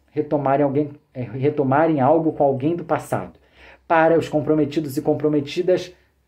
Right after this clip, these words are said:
também alguém do passado vai te procurar. Fica atento. Não recomendo dar muita trela pra essa pessoa, não. É, na saúde, atenção com relação ao seu sistema gastrointestinal. Mas não por conta de alimentação, não. Mas por conta de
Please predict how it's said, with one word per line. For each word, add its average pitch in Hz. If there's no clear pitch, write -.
também 120
alguém 151
do 160
passado 156
vai 151
te -
procurar. 190
Fica -
atento. 123
Não 151
recomendo 160
dar 156
muita 160
trela 139
pra 147
essa 147
pessoa, 151
não. 98
É, 135
na 185
saúde, 196
atenção 170
com 165
relação 151
ao 143
seu 165
sistema 156
gastrointestinal. 156
Mas 170
não 226
por 233
conta 202
de 196
alimentação, 185
não. 147
Mas 139
por -
conta 165
de 185